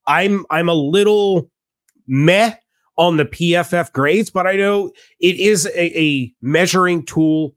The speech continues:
It is, it's not the end all be all, but it is something to consider. And I know a lot of people really do weigh those grades heavily. So the fact that he's third, uh, on that list is, is really, really impressive for the amount of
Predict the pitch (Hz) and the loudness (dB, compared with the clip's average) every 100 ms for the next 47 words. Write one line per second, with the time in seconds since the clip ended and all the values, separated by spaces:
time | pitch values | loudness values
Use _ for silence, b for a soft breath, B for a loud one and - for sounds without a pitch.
0 | - 143 139 139 123 - 143 - 160 160 | -6 -2 0 -2 -4 -8 -8 -2 -2 -2
1 | 165 175 175 175 160 196 202 196 180 175 | -4 -2 -2 0 -2 -2 -2 -2 -2 -2
2 | 175 170 - 147 160 127 - 120 - 170 | -2 -2 -4 -4 -6 -8 -10 -8 -2 0
3 | 175 160 151 139 135 139 160 127 147 127 | 2 2 0 -2 0 0 -2 -4 -6 -2
4 | 143 139 B B B 120 139 170 170 160 | -2 -4 B B B -2 2 2 2 -2
5 | 113 147 151 123 139 139 143 - 135 135 | -2 -2 -2 -2 -2 0 -4 -2 -2 -2
6 | 127 135 139 160 180 - 190 165 156 - | -4 -6 -2 -2 -2 -2 0 0 0 -6
7 | _ _ _ _ _ - - 139 151 170 | _ _ _ _ _ -16 -10 0 2 2
8 | 175 143 139 151 - 175 175 127 101 _ | 0 -4 -4 -6 -4 0 2 0 -2 _
9 | _ _ _ - 147 139 127 110 - - | _ _ _ 0 2 2 0 -2 -6 -6
10 | 151 180 160 156 151 123 151 185 - 139 | 0 2 2 0 -2 0 0 0 -4 -4
11 | 131 - - 120 110 143 226 214 156 156 | -4 -6 -8 -10 -8 -8 -2 2 2 0
12 | 151 131 110 - 170 - 123 - 127 127 | -2 -4 -6 -4 -4 -2 -8 -8 -6 -4
13 | 123 131 135 123 113 101 - | -2 -2 -2 -2 -4 -8 -16